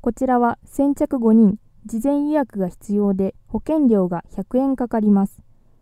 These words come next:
問い合わせ、福祉課、電話三七の四八一四、ファックス三六の一六三五、電子申請の二次元コードが掲載されています。ページ番号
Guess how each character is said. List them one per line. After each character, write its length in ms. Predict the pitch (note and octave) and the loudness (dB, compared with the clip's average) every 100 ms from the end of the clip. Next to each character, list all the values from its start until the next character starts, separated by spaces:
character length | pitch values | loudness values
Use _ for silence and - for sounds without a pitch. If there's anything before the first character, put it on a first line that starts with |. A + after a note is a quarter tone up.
| _ - | _ -4
問 180 | C#4 C#4 | 0 2
い 60 | |
合 60 | C4 | 2
わ 120 | B3+ | 0
せ、 240 | - A3+ - _ - | 0 -4 -6 _ -20
福 200 | - C#4+ | -8 -4
祉 160 | C4+ - | -4 -4
課、 200 | B3+ - | -4 -4
電 280 | A3+ A#3+ A#3 | 0 2 2
話 140 | A#3 | 0
三 280 | - C#4+ C#4+ | -4 -4 -2
七 220 | C#4+ C#4 | -2 0
の 180 | B3+ B3 - | 2 0 0
四 220 | B3 C#4 | 0 0
八 280 | C#4+ B3 F3+ | -2 -2 -4
一 220 | E3 G3 | -4 -2
四、 240 | F3 F#3 - _ - | -2 -2 -6 _ -4
フ 60 | |
ァ 40 | C#4+ | -4
ッ 40 | - | -4
ク 100 | G#3+ | -6
ス 260 | - F3 - | -4 -8 -8
三 300 | - C#4+ C#4+ | -4 -2 0
六 240 | C#4 C4 | 0 2
の 180 | B3 B3 _ | 2 0 _
一 220 | G#3+ C#4 | -6 -2
六 220 | D4 - | -2 -2
三 260 | - G3+ F#3 | -2 0 2
五、 260 | F#3 D#3+ - _ _ _ - | 0 -2 -4 _ _ _ -6
電 180 | C4 C#4+ | 0 0
子 160 | D#4 D4+ | 0 -2
申 200 | D#4+ C#4 | 0 0
請 220 | A3+ F#3+ | 2 2
の 180 | F3 - | 0 0
二 140 | G3 G3 | 2 2
次 100 | A#3 | 0
元 220 | C#4+ D4 | -2 -2
コ 180 | - D4 | 0 2
ー 40 | |
ド 100 | A#3 | 2
が 120 | F#3 | -2
掲 220 | F3 F#3+ F#3+ | -4 -2 -2
載 220 | G3+ G3 | -2 -2
さ 160 | G3+ | -2
れ 100 | F#3 | -2
て 100 | F3 | -2
い 140 | F#3 F3 | -2 0
ま 160 | F3 | -2
す。 120 | F3 - _ _ _ _ _ | -4 -12 _ _ _ _ _
ペ 140 | C#4+ | -2
ー 40 | D4 | -2
ジ 120 | C#4 | 0
番 240 | C#4+ A#3+ | 0 0
号 240 | G3+ F3 | 0 -2